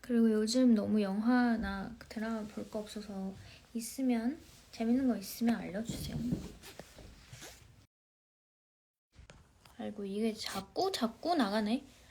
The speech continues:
자꾸, 자꾸 나가네. What? 그래, 이렇게 해야겠다.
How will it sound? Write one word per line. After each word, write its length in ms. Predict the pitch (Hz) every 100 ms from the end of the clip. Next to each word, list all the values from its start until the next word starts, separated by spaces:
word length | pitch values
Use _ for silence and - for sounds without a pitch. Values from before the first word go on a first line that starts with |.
| - - - -
자꾸, 360 | - 262 339
자꾸 280 | 349 285 254
나가네. 580 | 226 214 220 226 294 - - - _ - _ _ _ - _
What? 760 | 320 403 466 453 453 453 453 - - - - - - - - - - - - - _ _ _ _ _ - _ _ _ - _ _ _ - _ _ _ - - _ - - - - - - - - - - _ - - - - -
그래, 380 | - - 247 233 -
이렇게 340 | 233 233 240
해야겠다. 440 | 240 233 233 -